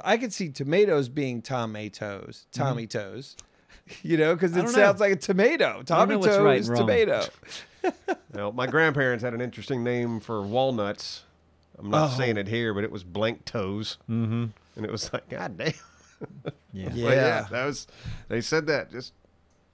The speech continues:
Speaker 1: Yeah.
Speaker 3: consistently.
Speaker 1: Yep. That was
Speaker 3: They,
Speaker 1: the name
Speaker 3: I
Speaker 1: for
Speaker 3: think they
Speaker 1: him.
Speaker 3: stopped at some point.
Speaker 1: I mean, yeah, no, yeah.
Speaker 2: Well, your parents, your grandparents aren't around anymore.
Speaker 3: No, no, no. Yeah, so they stopped at some point.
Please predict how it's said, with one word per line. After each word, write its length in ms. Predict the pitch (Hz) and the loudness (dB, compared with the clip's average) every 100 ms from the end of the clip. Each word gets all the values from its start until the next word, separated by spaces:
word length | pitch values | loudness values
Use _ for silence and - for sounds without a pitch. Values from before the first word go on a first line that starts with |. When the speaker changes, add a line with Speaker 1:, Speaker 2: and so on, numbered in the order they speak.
| - | -10
Speaker 1:
Yeah. 320 | 123 123 175 | -2 0 2
Speaker 3:
consistently. 580 | 165 165 208 208 147 117 - _ - | 0 2 0 0 -4 -8 -10 _ -12
Speaker 1:
Yep. 320 | 131 139 - _ _ _ - | -6 -6 -6 _ _ _ -20
That 200 | 113 117 | -16 -12
was 120 | 113 | -6
Speaker 3:
They, 80 | 175 | -4
Speaker 1:
the 40 | 127 | -4
name 280 | 139 156 165 | -4 -4 -6
Speaker 3:
I 60 | |
Speaker 1:
for 100 | - | -4
Speaker 3:
think 180 | 151 147 | -2 0
they 60 | 147 | -2
Speaker 1:
him. 100 | 135 - | -6 -12
Speaker 3:
stopped 380 | - - 82 - | -10 -8 -8 -10
at 80 | - | -14
some 180 | 92 73 | -14 -14
point. 240 | - 58 - _ | -18 -20 -20 _
Speaker 1:
I 40 | 185 | -4
mean, 280 | 175 160 107 | 0 0 0
yeah, 400 | 127 147 131 120 | 2 2 2 -2
no, 160 | 117 82 | -8 -10
yeah. 300 | 113 120 143 | -10 -12 -10
Speaker 2:
Well, 100 | 127 | -10
your 100 | 123 | -6
parents, 380 | 135 107 - - - | -6 -6 -8 -16 -10
your 120 | 117 | -4
grandparents 460 | 104 95 95 90 | -4 -4 -6 -6
aren't 160 | 98 92 | -6 -4
around 180 | 95 92 | -4 -4
anymore. 220 | 92 92 | -4 -2
Speaker 3:
No, 300 | 165 180 175 | 4 6 6
no, 220 | 127 117 104 | 4 0 0
no. 160 | 101 | -2
Yeah, 220 | 92 92 76 | -4 -6 -8
so 220 | 87 82 | -10 -10
they 180 | 90 87 | -10 -10
stopped 340 | - 76 67 | -10 -10 -12
at 100 | - | -14
some 140 | - - | -16 -14
point. 180 | 64 | -14